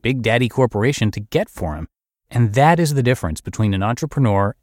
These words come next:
and a dedicated employee. But here's something many people don't realize. You can absolutely be an employee and be an entrepreneur. This is extremely important since learning the skills to be an entrepreneur and being able to practice them when you still have your job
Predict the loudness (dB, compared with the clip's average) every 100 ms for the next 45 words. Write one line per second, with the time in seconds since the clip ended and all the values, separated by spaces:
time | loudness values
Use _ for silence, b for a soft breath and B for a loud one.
0 | -4 -2 0 0 0 0 0 0 -2 2
1 | 4 4 0 -12 _ _ _ _ _ -4
2 | -4 -4 -2 0 0 0 2 0 -2 -2
3 | 0 0 2 0 0 -6 -14 -16 _ _
4 | _ -2 -2 -2 -4 -2 0 2 2 0
5 | 2 2 2 0 2 2 4 0 -4 -2
6 | 0 2 0 -2 -2 0 2 0 -4 -2
7 | -2 -4 -8 _ _ _ _ _ -8 -6
8 | -4 -4 -6 -4 2 4 4 4 2 0
9 | 0 -4 -10 -2 -2 -2 -6 -4 0 0
10 | 0 -2 -2 -2 -2 -2 -2 0 0 -2
11 | -6 -6 -2 2 4 2 0 0 0 -2
12 | -2 -4 -6 -8 -2 -2 0 -6 -2 -2
13 | -2 -4 -6 -2 -2 0 0 0 -2 -2
14 | 0 2 0